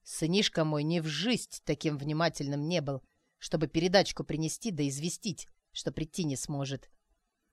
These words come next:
Ирочка глубоко вздохнула и решила: «Расскажу. А почему нет?» И она рассказала ему всю свою историю. С того момента, как заселилась в комнату,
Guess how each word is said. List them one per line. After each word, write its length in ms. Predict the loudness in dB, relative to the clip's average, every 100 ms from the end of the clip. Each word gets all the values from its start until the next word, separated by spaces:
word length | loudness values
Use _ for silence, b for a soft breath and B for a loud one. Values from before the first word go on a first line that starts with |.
| _ _
Ирочка 460 | 2 2 2 0 -2
глубоко 440 | 0 0 2 2
вздохнула 760 | 0 0 -2 0 0 2 0 -2 _ _ _ 0
и 100 | 2
решила: 520 | 2 2 0 0 -4 _
«Расскажу. 540 | -6 0 2 2 -2 -8 _ _ -8
А 100 | -4
почему 360 | -2 0 2
нет?» 360 | 2 0 -4 -10 _ _ _ _
И 80 | 2
она 180 | 4 6
рассказала 560 | 6 4 0 2 4 4
ему 220 | 2 0
всю 500 | -4 -8 -2 0 0
свою 460 | -2 -2 0 0 -2
историю. 600 | -4 -2 0 2 0 -4 _ _ _ -14
С 160 | -2
того 220 | 2 4
момента, 440 | 4 4 2 0 0
как 180 | -2 -2
заселилась 580 | -4 -2 2 2 0
в 100 | -4
комнату, 680 | -6 2 4 4 0 -2 -8